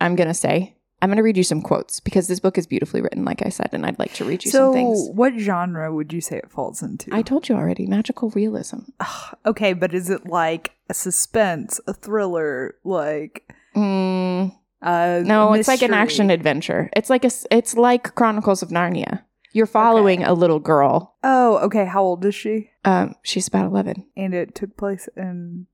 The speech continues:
Speaker 2: about nineteen eleven. So she was born in about the year nineteen zero zero.
Speaker 1: Oh my gosh.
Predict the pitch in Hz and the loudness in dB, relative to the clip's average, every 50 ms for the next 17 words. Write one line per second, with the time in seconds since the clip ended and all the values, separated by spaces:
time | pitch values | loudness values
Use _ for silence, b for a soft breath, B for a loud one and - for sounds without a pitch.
0 | _ - 175 175 170 165 160 - 165 165 156 - - - - 208 208 202 185 170 | _ -14 -10 -6 -6 -6 -6 -6 -8 -10 -10 -10 -14 -8 -6 -2 -2 -2 -2 -2
1 | 160 156 156 156 156 160 175 - - 220 220 - - 302 320 339 370 311 262 214 | -4 -4 -4 -4 -4 -6 -6 -2 0 0 0 0 0 2 2 4 4 2 2 2
2 | 214 226 226 226 226 214 208 196 190 180 165 175 190 185 185 185 - _ 214 196 | 2 2 4 2 2 0 0 0 -2 -2 0 2 2 2 2 2 0 _ -4 -2
3 | 175 170 165 165 165 151 147 147 151 - - 160 151 151 147 139 143 143 143 - | 0 0 0 0 0 -2 -4 -4 -6 -10 -10 -10 -10 -10 -12 -12 -12 -12 -14 -14
4 | - _ _ _ _ _ - 165 165 147 175 165 147 143 135 131 - - 131 - | -16 _ _ _ _ _ -14 -12 -8 -4 -4 -4 -2 -4 -6 -6 -6 -6 -6 -6
5 | - - - - - - - 196 180 170 - - - - - - 208 - - - | -6 -10 -12 -14 -10 -4 -4 -2 -2 -2 -4 -4 -6 -6 -4 -4 -4 -6 -6 -10